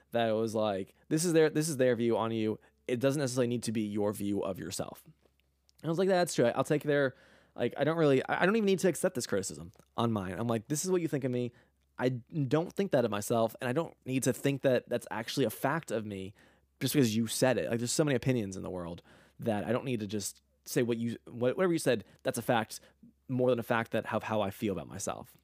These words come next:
So, um, that's out. Um, and I don't know, I, I guess, like, okay, so, so the context, I, I'll just say it. The context was I went, I went on, I went on a date last week,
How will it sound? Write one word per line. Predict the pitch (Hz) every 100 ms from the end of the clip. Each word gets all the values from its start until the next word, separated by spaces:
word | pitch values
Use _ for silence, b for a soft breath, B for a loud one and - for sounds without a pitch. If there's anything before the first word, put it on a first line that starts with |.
| _ _
So, | - 117 87 92 _ _ _ _ _ _ _ - B B B B
um, | 107 107 104 98 95 92 - _ _ _ _ -
that's | 127 -
out. | 104 92 - _ _ _
Um, | 101 95 85 82 82 - _ _ _ _ _ _ _ _ -
and | 110 110 101
I | 175
don't |
know, | 170
I, |
I |
guess, | 180 196 185
like, | 139 - b b b -
okay, | 156
so, | 165 -
so | -
the | 180
context, | - 214 202 190 - -
I, | 156 -
I'll | 151
just | 156
say | - 110
it. | 110 b b b -
The |
context | - 185 180 -
was | 123 110
I | 113 113 101 _ -
went, | 120 120 127 131 127 _ _ _ _ -
I |
went | 123 165
on, | 151 135 90 _ -
I |
went | 123 160
on | 160 135
a | 107
date | 104 107 101 -
last | 107 90 -
week, | 101 95 -